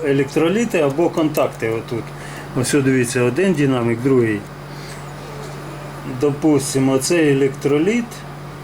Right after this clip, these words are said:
от розйом, вам видно там, я не,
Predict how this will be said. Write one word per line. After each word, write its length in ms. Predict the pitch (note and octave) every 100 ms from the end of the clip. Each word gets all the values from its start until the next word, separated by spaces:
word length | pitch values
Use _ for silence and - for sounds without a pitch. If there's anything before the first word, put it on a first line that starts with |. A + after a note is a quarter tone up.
| -
от 280 | D#3 D3 C#3
розйом, 600 | C#3 C#3 B2+ F3 G#3 G3+ F#3 - - - A#2+
вам 200 | A#2+ A#2+
видно 420 | D#3+ D#3+ D3+ B2
там, 160 | B2+ A#2 A2+ - - - - - - B2 A#2+
я 120 | B2+
не, 200 | B2+ C3